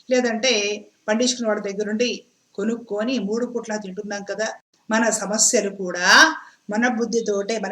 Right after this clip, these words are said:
వివేకంతోటే ఆలోచించుకొని పరిష్కారం చేసుకోవాలండి. బాగా గుర్తుపెట్టుకోవాలి. నేను చాలా మంది మహిళలను చూశాను, "ఈ విధంగా నేను నానా యాతనలు పడుతున్నానే, భగవంతుడు అనేవాడు ఉన్నాడా లేడా? చెప్పండి."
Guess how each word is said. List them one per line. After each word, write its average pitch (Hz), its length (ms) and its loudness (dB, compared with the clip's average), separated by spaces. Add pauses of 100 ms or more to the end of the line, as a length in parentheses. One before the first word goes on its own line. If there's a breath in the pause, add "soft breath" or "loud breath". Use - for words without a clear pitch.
వివేకంతోటే 214 680 -2
ఆలోచించుకొని 214 880 -6
పరిష్కారం 196 760 -6
చేసుకోవాలండి. 190 800 -4
బాగా 196 300 -4
గుర్తుపెట్టుకోవాలి. 196 720 -10 (420 loud breath)
నేను 262 280 2 (140)
చాలా 262 160 -2
మంది 277 200 2
మహిళలను 247 500 2
చూశాను, 226 360 -2 (340 loud breath)
"ఈ 233 80 2
విధంగా 254 380 4
నేను 247 320 4
నానా 226 400 0
యాతనలు 233 460 2
పడుతున్నానే, 208 800 -2 (280 loud breath)
భగవంతుడు 247 440 2
అనేవాడు 214 360 0
ఉన్నాడా 202 500 -4
లేడా? 180 680 -4 (240)
చెప్పండి." 214 340 -10